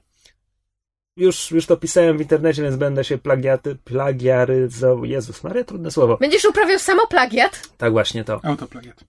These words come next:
Speaker 1: Tak właśnie.
Speaker 2: Nie, samoplagiat. Brzmi śmieszniej.
Speaker 3: Samoplagiat brzmi jak jakaś seksualna praktyka.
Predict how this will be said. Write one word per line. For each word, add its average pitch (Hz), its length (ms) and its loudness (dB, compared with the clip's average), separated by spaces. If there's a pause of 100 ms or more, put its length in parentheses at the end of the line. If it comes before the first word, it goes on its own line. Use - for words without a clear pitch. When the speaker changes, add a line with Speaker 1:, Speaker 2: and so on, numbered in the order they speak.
(140)
Speaker 1:
Tak - 140 -8
właśnie. 107 300 -2
Speaker 2:
Nie, 269 160 2
samoplagiat. 277 840 0 (320)
Brzmi 269 320 -8
śmieszniej. 277 520 -6 (280)
Speaker 3:
Samoplagiat 156 640 0
brzmi 143 200 0
jak 151 160 -2
jakaś 139 200 -10
seksualna 135 520 0
praktyka. 135 480 -6